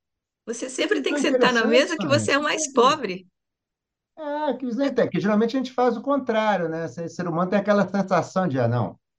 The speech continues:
Speaker 2: não quero me sentir inferiorizado, vou procurar a mesa onde eu sou o melhor pra eu me sentir bem", né?
Speaker 1: Não, não. É, eu acho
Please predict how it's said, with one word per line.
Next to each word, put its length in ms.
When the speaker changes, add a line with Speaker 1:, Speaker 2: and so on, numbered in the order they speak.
Speaker 2:
não 160
quero 260
me 80
sentir 340
inferiorizado, 840
vou 100
procurar 420
a 20
mesa 280
onde 100
eu 80
sou 240
o 20
melhor 300
pra 160
eu 220
me 80
sentir 420
bem", 260
né? 240
Speaker 1:
Não, 360
não. 400
É, 680
eu 140
acho 240